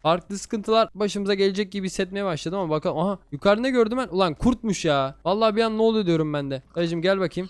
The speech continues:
Tamam. Oo et çıkartabildim. Güzel güzel. Yalnız etler gördüğünüz gibi tek tek geliyor ve sağ tıkladığımızda direkt yiyebiliyoruz. Ve hiçbir şey kazandırmıyor.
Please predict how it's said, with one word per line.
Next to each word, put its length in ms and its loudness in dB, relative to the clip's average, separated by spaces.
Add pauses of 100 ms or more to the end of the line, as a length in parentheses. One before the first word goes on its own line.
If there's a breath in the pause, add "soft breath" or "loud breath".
Tamam. 260 -2
Oo 360 6
et 220 4
çıkartabildim. 680 0
Güzel 240 2
güzel. 280 2
Yalnız 280 0
etler 360 2
gördüğünüz 500 0
gibi 140 0
tek 280 0
tek 200 -4
geliyor 300 2
ve 160 6
sağ 240 2
tıkladığımızda 540 -4
direkt 240 0
yiyebiliyoruz. 600 2
Ve 80 2
hiçbir 260 0
şey 160 2
kazandırmıyor. 680 2